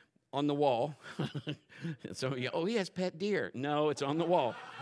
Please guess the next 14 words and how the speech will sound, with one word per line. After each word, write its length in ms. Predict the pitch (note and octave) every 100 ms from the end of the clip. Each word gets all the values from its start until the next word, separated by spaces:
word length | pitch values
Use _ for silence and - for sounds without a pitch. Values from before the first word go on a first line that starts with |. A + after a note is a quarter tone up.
| -
<laughs> 400 | - - - -
I've 1400 | D3 - A3+ F3+ E3+ C3+ G#2+ - - - - _ - - B2
got 140 | D3
a 40 | C3
twelve 320 | F3 F3+ F3
point 260 | D#3+ E3 C#3
and 160 | C3
an 140 | C3 C#3
eight 180 | F3+ F#3+
point, 240 | C3+ B2+
but 100 | D3
I 60 | E3+
wanted 420 | F#3+ F#3+ F3 D#3+
a, 280 | C#3+ C#3 C3